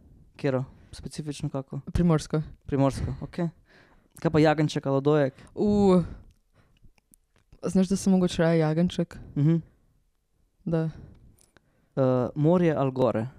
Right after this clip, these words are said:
Speaker 2: Morje. Nisem
Speaker 1: Definitivno.
Speaker 2: človek za gore.
Speaker 1: Kaj za, za, zaradi morja ali zaradi kulinarike morske? Ali oboje?
Speaker 2: Eh, ob-,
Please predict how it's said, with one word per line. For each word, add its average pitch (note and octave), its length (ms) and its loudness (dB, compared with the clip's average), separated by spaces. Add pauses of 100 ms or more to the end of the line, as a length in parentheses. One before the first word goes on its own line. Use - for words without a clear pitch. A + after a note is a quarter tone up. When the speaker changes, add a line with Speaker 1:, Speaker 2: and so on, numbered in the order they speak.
Speaker 2:
Morje. C3 420 -2 (600)
Nisem C3 260 -6
Speaker 1:
Definitivno. C3 220 -2 (120)
Speaker 2:
človek B2+ 200 0
za B2+ 120 -4
gore. C#3+ 260 -2
Speaker 1:
Kaj D3 80 0
za, C3 140 0 (280)
za, C3 240 -4 (100)
zaradi C3 420 -2
morja F3+ 400 2
ali C#3+ 100 0
zaradi C#3 260 -4
kulinarike C3 580 -2
morske? B2 400 -10 (460)
Ali C3 200 -2
oboje? B2+ 220 4
Speaker 2:
Eh, F#3+ 80 8
ob-, F#3 200 6